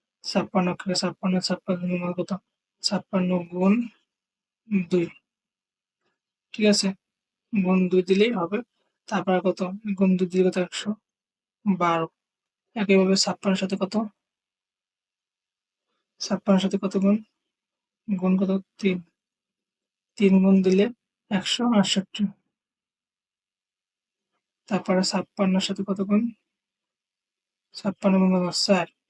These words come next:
এবার গুণ দিলে দুইশো চব্বিশ, তারপরে দুইশো আশি। এবার কি ডট ডট দিয়ে কত? এক পর্যায়ে কত? আটশো চল্লিশ আসবে। ঠিক আছে,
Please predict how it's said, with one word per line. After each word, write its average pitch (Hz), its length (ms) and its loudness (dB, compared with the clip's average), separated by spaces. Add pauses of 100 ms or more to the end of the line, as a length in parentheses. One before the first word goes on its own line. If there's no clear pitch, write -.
(300)
এবার 196 200 6
গুণ 190 240 6
দিলে 185 180 6 (320)
দুইশো 190 260 4
চব্বিশ, 190 440 0 (180)
তারপরে 190 340 -2 (480)
দুইশো 170 360 0 (100)
আশি। 175 260 -2 (800)
এবার 196 220 8
কি 190 100 0
ডট 185 280 0
ডট 180 240 0
দিয়ে 202 180 4 (600)
কত? 196 220 -4 (380)
এক 196 160 -2
পর্যায়ে 190 340 4
কত? 185 180 0 (1000)
আটশো 208 400 -2 (140)
চল্লিশ 185 400 2
আসবে। 175 320 -2 (380)
ঠিক 214 140 0
আছে, 208 220 0